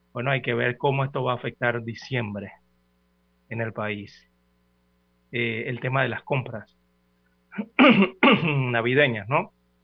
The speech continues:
A finales de año, eh, todo esto se ve afectado. ¿Por qué? Porque, bueno, recordemos que la, la economía siempre consume un pro-, un porcentaje, un promedio de, de productos de época o de temporada.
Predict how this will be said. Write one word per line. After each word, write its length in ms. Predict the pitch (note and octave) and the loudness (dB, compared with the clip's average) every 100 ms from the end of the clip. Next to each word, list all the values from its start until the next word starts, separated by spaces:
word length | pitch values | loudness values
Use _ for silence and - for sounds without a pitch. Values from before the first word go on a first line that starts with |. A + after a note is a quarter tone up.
| - - | -20 -6
A 140 | A#2+ | -4
finales 360 | B2 B2 B2+ B2 | 0 2 2 4
de 140 | C#3 | 4
año, 320 | D#3+ B2+ F#2+ - _ _ _ _ _ - | 4 2 -8 -18 _ _ _ _ _ -6
eh, 460 | A#2 A#2 A2+ G#2+ G#2+ | -2 0 0 -2 2
todo 280 | C#3 C#3+ C3+ | 6 6 6
esto 220 | C3 C3 | 2 -6
se 120 | A2+ | -6
ve 100 | G#2 | -4
afectado. 520 | G#2 G2+ - - - - _ _ _ _ _ _ _ C#3+ | -4 -6 -10 -14 -14 -20 _ _ _ _ _ _ _ -2
¿Por 140 | C#3 | 2
qué? 260 | G3 A3+ - _ - | 2 2 -8 _ -4
Porque, 260 | A2+ A2 | -4 -4
bueno, 300 | G#2+ A#2 - _ _ _ _ _ _ _ - | -6 -6 -8 _ _ _ _ _ _ _ -8
recordemos 560 | A2 G#2+ A2+ B2+ C#3 | -6 -4 -6 -4 -4
que 580 | C#3 B2+ A2 G2+ G2 G2 G#2+ | -2 0 0 0 -4 -8 -10
la, 280 | A2+ A2+ - | -10 -10 -6
la 160 | B2 A#2+ | -2 -2
economía 460 | A#2 A2+ A#2 C3 | -2 -6 -4 -4
siempre 340 | - C#3+ C#3 C3 | -2 -2 -2 -4
consume 420 | A#2 - C3 B2+ | -6 -4 -2 -2
un 280 | B2+ B2+ A#2+ | -2 -4 -6
pro-, 260 | C#3 B2 | -4 -2
un 180 | C3 B2+ | -4 -4
porcentaje, 540 | C#3 B2+ A#2 A2+ C3 | -4 -4 -6 -2 0
un 120 | C3 A#2+ | -2 -4
promedio 520 | B2 C3+ C3 A2+ G#2 | -2 0 2 0 -4
de, 300 | G2 G2+ G#2 | -8 -12 -10
de 120 | G#2 | -12
productos 920 | G2+ A2+ C#3 D3 - - - - - _ _ - - - - | -10 -4 -2 -2 -6 -20 -18 -18 -20 _ _ -20 -20 -20 -10
de 420 | G#2 G2+ G2+ G#2 - | -4 -2 -4 -4 0
época 480 | D#3 D3+ A2+ A2+ | 0 0 -4 -2
o 40 | A2+ | -2
de 120 | G#2+ | -2
temporada. 680 | A#2 A2+ B2+ D3 C3 G2 | -6 -4 2 4 4 0